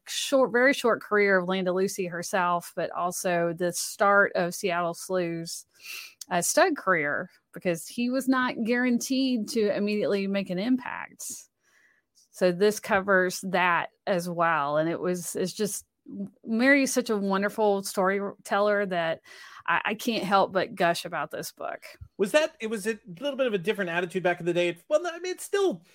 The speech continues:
Speaker 2: you'll still see it today with a, with a horse, you know, like a, like a California Chrome or whatever. You'll, you'll see the more modestly bred horses don't get, they don't get the same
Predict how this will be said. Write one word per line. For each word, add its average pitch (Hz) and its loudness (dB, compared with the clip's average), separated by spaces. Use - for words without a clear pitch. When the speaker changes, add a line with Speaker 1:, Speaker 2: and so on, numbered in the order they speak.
Speaker 2:
you'll 330 2
still 359 2
see 294 0
it 214 0
today 202 2
with 180 4
a, 151 -2
with 151 -6
a 139 -4
horse, 156 -6
you 156 -6
know, 127 -8
like 127 -6
a, 123 -6
like 123 -10
a 131 -14
California 143 -6
Chrome 190 2
or 139 -2
whatever. 135 -2
You'll, 156 -4
you'll 160 -10
see 180 -4
the 185 6
more 196 8
modestly 175 2
bred 156 2
horses 151 -4
don't 147 -2
get, 143 -2
they 147 -8
don't 151 -8
get 160 -6
the 131 -12
same 151 -2